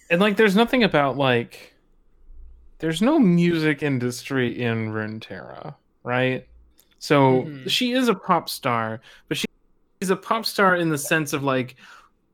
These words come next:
Speaker 1: she's the only performer like this,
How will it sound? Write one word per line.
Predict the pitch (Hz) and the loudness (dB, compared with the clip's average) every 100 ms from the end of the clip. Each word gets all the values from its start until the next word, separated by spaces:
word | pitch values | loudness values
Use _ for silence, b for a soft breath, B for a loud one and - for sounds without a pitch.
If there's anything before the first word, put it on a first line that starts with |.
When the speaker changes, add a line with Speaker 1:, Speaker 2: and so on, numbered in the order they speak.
| _ | _
Speaker 1:
she's | - - - 170 | -10 -6 -2 -2
the | - 151 | -2 -4
only | 143 143 147 143 131 - _ _ | -2 0 2 2 0 -6 _ _
performer | - 135 - 131 147 165 160 | -12 -10 -4 -2 2 2 2
like | 156 180 - | 0 -4 -4
this, | 220 277 - - - | -2 -2 -4 -10 -14